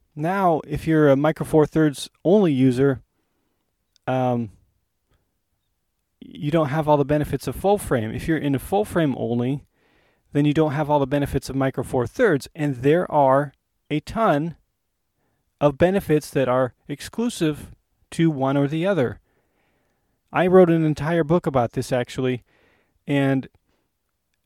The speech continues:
I'm kind of changing my mentality because if you want to check the book out,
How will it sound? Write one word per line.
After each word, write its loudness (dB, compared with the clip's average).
I'm -2
kind -4
of -6
changing -2
my 2
mentality -2
because -2
if -6
you 0
want 2
to -12
check 0
the 0
book 2
out, 0